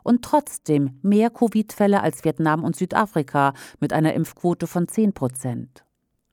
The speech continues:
Corona-Transition? Wie können sich die einzelnen Menschen davor schützen, dass sie in der schwierigen Zeit nicht permanent negativen und belastenden Gefühlen ausgeliefert sind?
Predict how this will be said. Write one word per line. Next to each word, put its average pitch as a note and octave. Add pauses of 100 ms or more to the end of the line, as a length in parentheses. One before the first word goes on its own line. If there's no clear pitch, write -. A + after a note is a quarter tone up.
(120)
Corona-Transition? E3+ (600)
Wie D#4
können D4
sich A#3+
die A3+
einzelnen F#3+
Menschen F3
davor D#3
schützen, E3+
dass D3
sie F3+
in E3
der D3
schwierigen E3+
Zeit E3+ (200)
nicht -
permanent B3
negativen F#3+ (260)
und -
belastenden F3+
Gefühlen G3+
ausgeliefert B2+
sind? -